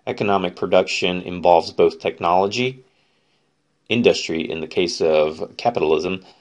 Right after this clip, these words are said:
and social relationships. For capitalism, the relationship between capitalists who own the factories and businesses and workers who provide the labor.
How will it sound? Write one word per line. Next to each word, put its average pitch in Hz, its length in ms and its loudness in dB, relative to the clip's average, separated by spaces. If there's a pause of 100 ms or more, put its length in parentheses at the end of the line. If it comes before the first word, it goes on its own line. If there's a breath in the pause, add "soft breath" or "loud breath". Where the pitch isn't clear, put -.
(160 soft breath)
and 95 120 -6
social 113 380 4
relationships. 92 800 0 (100)
For - 100 -8
capitalism, 104 760 0
the 85 100 -2
relationship 90 640 -2
between 82 320 -10
capitalists 113 600 2
who 98 200 -2
own 123 200 0
the 120 60 -2
factories 120 520 0
and 113 120 -4
businesses 110 920 0 (400 soft breath)
and 90 160 -8
workers 95 460 4
who 85 120 -4
provide 82 400 2
the 85 80 -2
labor. 95 460 0